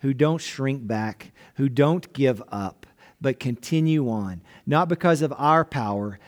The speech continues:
but because of the power of the Holy Spirit that is inside of us. Give us grace, oh God. Give us vision. Give us a faith in you to know that we can trust you, that we can depend upon you,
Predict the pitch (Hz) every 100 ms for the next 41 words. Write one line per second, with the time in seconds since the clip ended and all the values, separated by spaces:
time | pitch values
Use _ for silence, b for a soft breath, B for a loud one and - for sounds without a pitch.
0 | B 123 135 131 151 151 143 120 - 151
1 | 151 151 151 135 120 120 - 156 165 156
2 | - - 160 151 147 143 123 110 110 -
3 | - 120 123 107 80 85 87 - - -
4 | B B 123 160 156 151 - 123 120 117
5 | 110 - 120 95 98 87 87 87 _ b
6 | b 117 139 143 139 - 104 110 104 80
7 | 82 76 - B B B 117 151 160 156
8 | - - 127 - 151 160 160 131 113 117
9 | 127 120 - 117 123 143 156 151 B B
10 | 131 120 123 165 160 127 - 147 151 -
11 | - 95 85 78 - b b b b 120
12 | 110 165 165 143 120 - 151 151 135 135
13 | 127 117 113 120 107